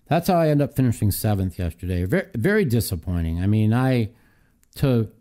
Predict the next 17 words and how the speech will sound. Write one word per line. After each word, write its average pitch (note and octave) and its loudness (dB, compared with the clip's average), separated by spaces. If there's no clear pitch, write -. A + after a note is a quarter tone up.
to A#2+ -2
finally G3 2
get F3 0
that C#3 0
card C3 0
rush F#2 -2
to B2 -2
get C3 0
me C3+ 2
to, A#2 4
like, A2 2
a G#2+ 0
million A2 4
five G#2 0
from F2 -4
five G2+ 0
hundred, E2 0